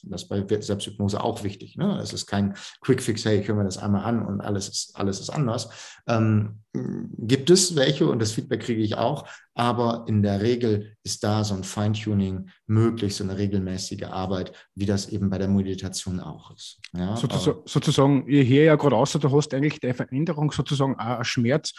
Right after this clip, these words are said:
Speaker 2: und dann auch sozusagen eine Selbsttherapie auch durchgeführt, weil ich, ich muss auch sagen, meine Podcasts und meine YouTube-Videos, die sind ja auch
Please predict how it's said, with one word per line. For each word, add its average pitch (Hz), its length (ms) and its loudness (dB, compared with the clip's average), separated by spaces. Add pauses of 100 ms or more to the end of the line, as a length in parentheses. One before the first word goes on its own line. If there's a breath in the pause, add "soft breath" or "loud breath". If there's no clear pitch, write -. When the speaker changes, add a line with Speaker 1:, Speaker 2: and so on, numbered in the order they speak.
(240 loud breath)
Speaker 2:
und 127 120 2
dann 131 120 4
auch 127 40 4
sozusagen 135 380 2
eine 117 100 0
Selbsttherapie 147 800 4
auch 120 60 4
durchgeführt, 123 440 -2
weil 113 180 4
ich, 131 160 0 (440 loud breath)
ich 139 80 2
muss 139 180 8
auch 127 100 4
sagen, 131 300 0
meine 135 180 4
Podcasts 135 600 0
und 123 80 -6
meine 123 140 2
YouTube-Videos, 131 600 -2
die - 100 -12
sind 123 180 -2
ja 131 180 0
auch 120 60 -6